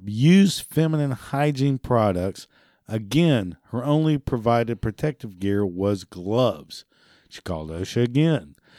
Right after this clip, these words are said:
The agency sent an inspector to the store. The next day, Charette was suspended from her job for allegedly giving a Canadian penny to a customer.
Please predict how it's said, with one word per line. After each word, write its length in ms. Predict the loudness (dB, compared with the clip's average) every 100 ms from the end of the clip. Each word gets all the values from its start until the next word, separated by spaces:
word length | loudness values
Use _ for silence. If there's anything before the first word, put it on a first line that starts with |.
| -20 _ -8
The 100 | -6
agency 460 | -6 -8 -8 -8
sent 380 | -6 -4 -4 -4
an 80 | -6
inspector 580 | -6 -6 -4 -4 -4 -10
to 160 | -8 -6
the 100 | -6
store. 400 | -6 -6 -6 -14 _ _ _ _
The 100 | -6
next 280 | -2 -2 -2
day, 240 | -2 0 -2
Charette 560 | -4 -2 2 2 0 _ _ _ _ _ _ _
was 120 | -6 -4
suspended 600 | -4 -4 -2 0 -2 -2
from 180 | -2
her 100 | 0
job 380 | -2 0 0 0
for 160 | -2 -4
allegedly 840 | 0 4 4 4 0 -2 0 0
giving 520 | 0 2 4 4 0 -4
a 100 | -10
Canadian 640 | -8 -6 -2 0 0 -2
penny 500 | -4 -4 -4 -4 -6 -8
to 180 | -10
a 20 | -8
customer. 600 | -6 -6 -6 -10 -14